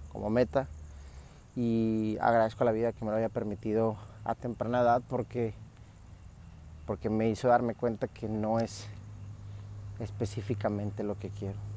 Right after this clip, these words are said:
Cuando trabajamos, cuando emprendemos, estamos comprando tiempo, y ese tiempo debemos de saber invertirlo al cien por ciento.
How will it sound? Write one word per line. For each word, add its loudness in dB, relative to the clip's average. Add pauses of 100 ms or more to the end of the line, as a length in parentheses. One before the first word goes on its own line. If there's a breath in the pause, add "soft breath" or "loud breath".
(640 loud breath)
Cuando 6
trabajamos, 10
cuando 2
emprendemos, 2
estamos 0
comprando -2
tiempo, -2 (1200 loud breath)
y 6
ese 4
tiempo 8
debemos 6
de 0
saber 0
invertirlo 2 (160)
al -6
cien 0
por -2
ciento. -8